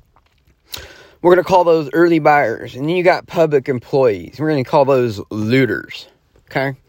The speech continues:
These two groups of people have done very well. The baby boomers have made out like bandits in California. They have rode the housing boom and become quite wealthy,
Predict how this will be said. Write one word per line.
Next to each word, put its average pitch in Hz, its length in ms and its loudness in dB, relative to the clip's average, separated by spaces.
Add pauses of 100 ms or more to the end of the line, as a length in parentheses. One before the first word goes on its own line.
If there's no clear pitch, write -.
(340)
These 240 340 -2
two 208 220 -4
groups 160 320 2
of 127 120 -10
people 135 420 0 (180)
have 143 180 -2
done 151 200 2
very 127 280 2
well. 107 400 -2 (260)
The 139 140 2
baby 220 400 2
boomers 233 480 0 (160)
have 165 180 2
made 165 220 2
out 143 220 2
like 104 360 -6
bandits 117 560 -6
in 98 80 -6
California. 92 720 -6 (200)
They 120 120 0
have 139 140 4
rode 151 500 2
the 143 100 4
housing 156 480 0
boom 180 320 0 (160)
and 131 140 -6
become 139 340 -2
quite 160 480 0
wealthy, 131 540 0